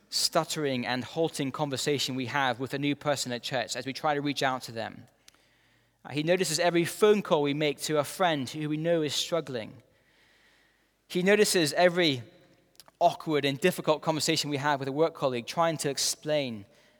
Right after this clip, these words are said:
uh, our Christian faith. He notices every time we mop the floor to help serve his kingdom. The master notices. And there will be a day when he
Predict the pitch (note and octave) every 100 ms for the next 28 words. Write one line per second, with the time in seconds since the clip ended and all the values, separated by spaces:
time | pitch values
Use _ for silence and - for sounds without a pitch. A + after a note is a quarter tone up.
0 | _ B2+ A#2 - A#2+ - C#3+ - A#2+ A2
1 | - A2 G2 - - _ _ _ _ -
2 | - F#3 G#3+ A3+ F#3 D#3+ F3+ F3 F#3 F3
3 | E3 E3 F#3 F#3 - E3+ - - F#3+ F#3
4 | A#2+ G2 - _ _ _ _ - C#3 D#3+
5 | - - D#3 C#3+ A2 G#2 - - _ _
6 | _ C#3+ - - D3+ C3 G#2+ G#2+ A2 _
7 | _ _ _ _ _ - - C#3 D#3+ A3+
8 | - - D3 D#3 F3 F3 - G#2+ - -
9 | - - _ _ _ _ _ _ _ _
10 | C#3+ D#3+ E3+ F3 A3 G#3 F#3+ C#3+ F#3+ F3
11 | C#3+ D3+ D3 D#3+ D#3+ D3+